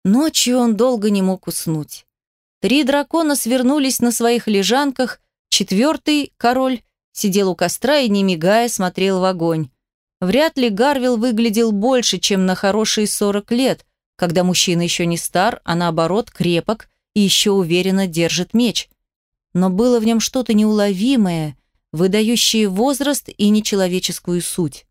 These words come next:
Возможно, взгляд или поза, одновременно расслабленная и собранная, из которой легко можно как отразить,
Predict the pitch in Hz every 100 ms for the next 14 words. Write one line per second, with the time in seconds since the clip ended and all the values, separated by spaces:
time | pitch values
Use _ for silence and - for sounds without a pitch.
0 | _ _ _ _ _ _ _ _ _ -
1 | 160 160 185 196 196 190 185 _ _ _
2 | _ - 170 151 165 175 240 247 202 180
3 | 170 _ 226 285 262 175 160 143 _ _
4 | 180 165 196 185 220 214 202 196 196 -
5 | 190 202 208 190 190 190 190 - - -
6 | 247 175 170 165 156 156 151 _ _ 180
7 | - 190 202 196 180 180 - 285 254 254
8 | 214 214 233 226 208 196 185 165 247 -